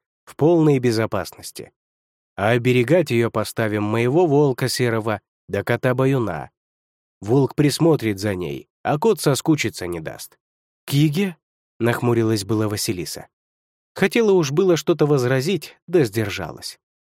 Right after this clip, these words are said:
Помолча, подумала как следует и все же кивнула головой. "Ладно, будь по-твоему. Видать, твоя правда. Нынче это самое безопасное место в праве".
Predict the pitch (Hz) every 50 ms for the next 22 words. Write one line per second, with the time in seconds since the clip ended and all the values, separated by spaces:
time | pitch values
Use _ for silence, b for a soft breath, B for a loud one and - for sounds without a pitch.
0 | _ _ - 143 139 131 123 117 110 - - 143 147 135 - 113 107 113 147 165
1 | 156 147 135 131 131 - 127 120 - - - 156 151 135 131 127 120 - - 180
2 | 160 - - 160 139 120 117 107 - 117 101 104 113 117 110 104 92 95 92 87
3 | 82 76 69 64 58 60 - _ _ _ _ _ _ _ _ _ _ - 170 180
4 | 170 139 110 104 101 98 - _ _ _ _ - 175 190 233 - - - 117 107
5 | - 117 110 107 101 98 104 107 110 _ _ _ _ _ _ _ _ - 131 143
6 | 151 139 156 147 143 - - 143 156 165 170 185 175 151 120 110 101 92 - -
7 | 101 - _ _ _ _ _ _ _ - 156 185 175 175 160 - - 170 160 151
8 | 160 147 - - 190 190 165 135 123 117 113 120 113 120 117 - 123 120 - -
9 | 120 117 117 113 117 117 110 - - 120 - - - 113 107 107 101 107 104 -